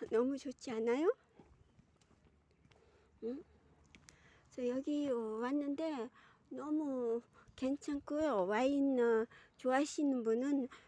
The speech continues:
봉돌, 어, 프랑스 남부에 오셔가지고 그 와인, 어, 어, 지역에 너무 맛있-, 어,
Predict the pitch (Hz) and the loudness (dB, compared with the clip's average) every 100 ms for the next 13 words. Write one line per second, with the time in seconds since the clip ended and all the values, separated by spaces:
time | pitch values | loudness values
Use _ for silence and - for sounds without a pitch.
0 | _ 214 240 285 254 220 247 339 - _ | _ 2 2 2 2 0 0 -2 -4 _
1 | _ - 247 233 220 - 311 330 - 277 | _ -6 -4 -2 -4 -6 -6 -6 -4 -2
2 | 240 226 247 233 208 233 247 240 226 208 | -2 -2 -4 -2 -2 -4 -8 -6 -6 -4
3 | 214 262 269 233 - - - _ - 220 | -2 0 0 -2 -12 -20 -20 _ -8 0
4 | 220 208 202 196 185 208 - - 196 226 | 4 4 2 0 -4 -6 -10 -2 2 2
5 | 254 269 269 254 240 220 214 214 - - | 4 2 2 2 2 4 4 2 -4 -20
6 | - - _ - - 220 214 208 202 - | -20 -20 _ -10 -4 -4 -4 -6 -10 -18
7 | - - - _ - - - _ - 262 | -18 -20 -20 _ -20 -20 -20 _ 0 2
8 | 254 254 240 233 262 226 202 - - _ | 4 2 2 2 2 0 -2 -10 -20 _
9 | 196 233 294 330 320 254 269 - 311 294 | -4 -2 0 2 2 0 -4 -2 0 2
10 | 285 - - - _ 214 | 0 -6 -20 -20 _ 0